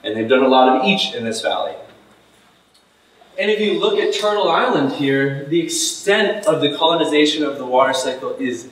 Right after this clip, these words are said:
extreme and severe. From examples like that mine I mentioned and the Valley of Flowers, throughout the whole Midwest, all of those farms you see, they're all drain tiled.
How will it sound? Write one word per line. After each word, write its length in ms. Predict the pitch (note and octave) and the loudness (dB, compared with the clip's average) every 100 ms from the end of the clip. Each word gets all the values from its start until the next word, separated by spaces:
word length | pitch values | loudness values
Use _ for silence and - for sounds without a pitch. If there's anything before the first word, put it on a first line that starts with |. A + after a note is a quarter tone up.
| - | -14
extreme 960 | - - - - D3 D3 F#3+ G3+ F#3+ F3 | -8 -4 -4 -4 -10 -2 2 4 4 4
and 240 | E3+ C#3 - | 2 0 -2
severe. 800 | - B2 A#2 A#2 G#2+ - - - - - | -4 -8 -4 -2 -2 -4 -12 -16 -20 -8
From 180 | D3+ D3+ | 0 0
examples 580 | C3 D3+ F3 E3+ E3 C#3 | 2 2 2 2 0 2
like 240 | D3 C#3+ | 0 2
that 320 | D3 - C3 | 0 0 0
mine 320 | D3 D3 D#3 D3+ | 0 2 2 0
I 120 | D3 | 0
mentioned 680 | D3 D3 D#3 D3+ C#3+ C#3 - - _ B2+ | 0 -2 -2 -2 -2 -4 -6 -18 _ -6
and 180 | B2+ A#2+ | -4 -2
the 60 | |
Valley 400 | A#2 C#3 D3+ D#3 | -2 0 2 2
of 160 | D3+ D3+ | 2 0
Flowers, 680 | D#3 D3+ D3+ D3+ D3+ - - - | 0 2 2 0 -2 -8 -16 -12
throughout 280 | - A3+ A#3 | -2 0 0
the 80 | C5 | -2
whole 600 | - - G3+ G#3+ G#3 G3+ | -2 0 2 2 2 2
Midwest, 800 | F#3 F#3+ F#3 F#3+ - - - - - - - | 2 0 0 0 -2 -6 -10 -14 -18 -16 -12
all 400 | - G3 G3+ G3 | -8 -4 -2 -2
of 80 | |
those 320 | F3+ F3 - E3+ | 2 2 2 -2
farms 340 | E3+ F#3+ D#3+ | 0 2 0
you 60 | D3+ | -4
see, 220 | - D3+ | -2 0
they're 180 | C#3+ C#3+ | 0 0
all 320 | F3+ F3+ - | 2 0 0
drain 440 | - D3+ E3 D#3 | 0 2 4 2
tiled. 460 | D3+ A2 - - | 0 -2 -4 -10